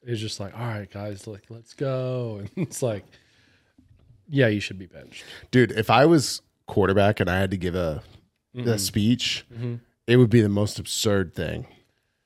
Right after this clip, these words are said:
Speaker 2: I would be like, especially, I'm gonna assume if I'm in the N F L, I have a nice big dick.
Speaker 1: Uh-huh.
Speaker 2: So I would be like, seriously, in the,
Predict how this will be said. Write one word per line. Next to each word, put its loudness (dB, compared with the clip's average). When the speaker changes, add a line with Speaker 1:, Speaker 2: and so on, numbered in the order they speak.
Speaker 2:
I 6
would 8
be 8
like, 4
especially, 4
I'm 4
gonna 8
assume 4
if 0
I'm 2
in 0
the -2
N -2
F -2
L, 2
I 0
have 0
a -6
nice -6
big -8
dick. -8
Speaker 1:
Uh-huh. -4
Speaker 2:
So 4
I 6
would 4
be 4
like, 0
seriously, 6
in 4
the, 0